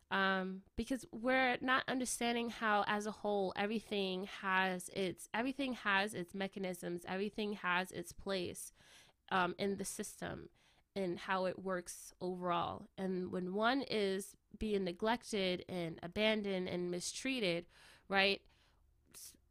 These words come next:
a person feel like they can get away with it for a, for some time, but th-, they're not realizing that eventually, uh, this will affect the livelihood of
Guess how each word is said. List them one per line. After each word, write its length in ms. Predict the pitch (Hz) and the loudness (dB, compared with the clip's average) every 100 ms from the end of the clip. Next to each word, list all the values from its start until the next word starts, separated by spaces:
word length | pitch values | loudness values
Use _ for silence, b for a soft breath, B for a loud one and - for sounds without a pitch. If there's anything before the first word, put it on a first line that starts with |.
| _ _ _ _ _ - _ | _ _ _ _ _ -20 _
a 60 | - | -4
person 320 | 220 262 277 | 0 2 0
feel 180 | 254 247 | 0 2
like 160 | 226 226 | 2 2
they 100 | 226 | -2
can 180 | 247 | -2
get 120 | 226 214 | 2 4
away 260 | 202 214 | 4 4
with 180 | 349 - | 2 0
it 100 | 214 | -4
for 200 | - 202 | 0 0
a, 200 | 185 - | 2 -2
for 220 | - 208 | -2 -2
some 220 | 196 185 | 0 -2
time, 440 | 185 - 269 233 208 | -2 0 4 4 4
but 160 | 202 | -2
th-, 120 | 208 - | -6 -6
they're 140 | 214 240 | 0 2
not 220 | 302 285 | 2 0
realizing 1000 | 233 233 381 440 247 170 185 196 175 185 | -2 0 2 6 8 8 6 2 0 0
that 280 | 180 170 - | 2 2 2
eventually, 1300 | 214 214 202 214 254 302 - 233 180 160 156 202 277 B B B B _ | -4 -4 0 2 4 2 0 0 2 2 2 0 -2 B B B B _
uh, 300 | 190 185 170 160 | 0 2 2 0
this 720 | - 185 190 196 220 - - - - | -6 -8 2 2 2 -2 -10 -14 -10
will 560 | 202 190 180 175 190 - | -2 4 4 4 2 0
affect 920 | - 196 - - 277 180 - - - - _ _ - | -4 -6 -8 0 6 6 4 -4 -8 -8 _ _ -2
the 120 | 254 | 0
livelihood 1080 | 254 240 262 311 254 220 175 156 156 160 - b b b _ | 4 6 6 6 2 -2 -2 -4 -4 -6 -12 b b b _
of 640 | - 190 180 170 165 160 | 2 4 6 6 4 0